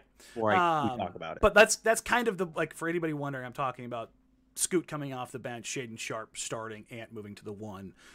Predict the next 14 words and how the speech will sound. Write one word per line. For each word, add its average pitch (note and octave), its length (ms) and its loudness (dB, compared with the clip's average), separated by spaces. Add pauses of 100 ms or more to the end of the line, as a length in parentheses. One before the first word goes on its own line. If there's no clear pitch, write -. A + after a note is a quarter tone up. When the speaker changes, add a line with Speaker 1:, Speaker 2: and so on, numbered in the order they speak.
(440)
Speaker 2:
making F#3 600 10
things F3+ 200 4
a E3 60 2
little D#3+ 240 4
bit D3+ 160 -2
easier C3+ 320 -4
on A#2+ 100 -8
Scoot, B2 360 -6 (100)
putting G3+ 260 4
some G3+ 140 -2
training E3+ 400 2
wheels D#3+ 220 2
on D#3 160 6
him, D#3 220 0